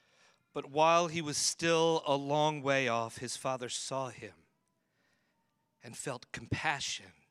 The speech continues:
and ran and embraced him and kissed him. And the son said to him, "Father, I have sinned against heaven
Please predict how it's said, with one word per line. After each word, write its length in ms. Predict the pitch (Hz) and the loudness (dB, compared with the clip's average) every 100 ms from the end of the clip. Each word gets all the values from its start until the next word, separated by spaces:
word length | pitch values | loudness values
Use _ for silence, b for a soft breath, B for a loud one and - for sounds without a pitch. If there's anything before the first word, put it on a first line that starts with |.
| _ _ B B B B | _ _ B B B B
and 280 | 120 135 117 | -2 -2 2
ran 380 | 143 143 143 143 | 2 4 4 2
and 120 | 135 | -2
embraced 680 | 135 135 151 160 170 - - | -2 0 2 4 2 -2 -2
him 280 | 156 135 120 | 0 0 -2
and 180 | 117 - | -6 -6
kissed 480 | - 165 - - | 0 0 0 -4
him. 240 | - 131 110 B B - | -4 -4 -6 B B -2
And 160 | 170 | 0
the 40 | 180 | 2
son 400 | - 208 208 196 | 2 4 4 2
said 320 | - 196 185 | 0 0 2
to 60 | 180 | 2
him, 160 | 170 | 0
"Father, 640 | - 190 202 185 175 165 B B B - | 0 2 4 4 2 0 B B B 0
I 140 | 175 | 2
have 120 | 160 | 2
sinned 640 | - - 202 202 214 226 214 | 2 2 4 4 2 -2 -4
against 400 | 196 170 165 - | -2 0 0 -2
heaven 480 | - 190 208 220 | 0 2 2 -2